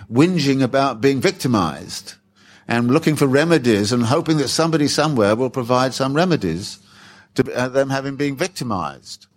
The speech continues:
This is something that, uh, I think doesn't lead to very good solidarious politics, and it's very difficult to construct solidarities and political organisation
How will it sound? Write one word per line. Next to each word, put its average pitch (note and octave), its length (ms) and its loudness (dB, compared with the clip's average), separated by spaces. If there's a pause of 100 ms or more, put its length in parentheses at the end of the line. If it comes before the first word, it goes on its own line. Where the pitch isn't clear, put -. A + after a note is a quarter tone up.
(320)
This B2+ 160 -4
is D3+ 120 0
something B2+ 400 -2
that, A2+ 220 4
uh, G#2+ 340 2 (400)
I A#2 140 0
think B2 260 -2
doesn't C#3+ 280 2
lead A#2+ 220 2
to C3 220 2
very A#2+ 280 2
good A#2+ 220 -2
solidarious A#2+ 640 0
politics, - 580 -2
and G#2 80 -4
it's F2 80 -8
very A2+ 200 0
difficult D#3+ 420 -2
to A2 80 -6
construct G#2+ 640 -4 (400)
solidarities A2 920 2
and G#2 100 -4
political A#2 420 2
organisation G#2+ 920 0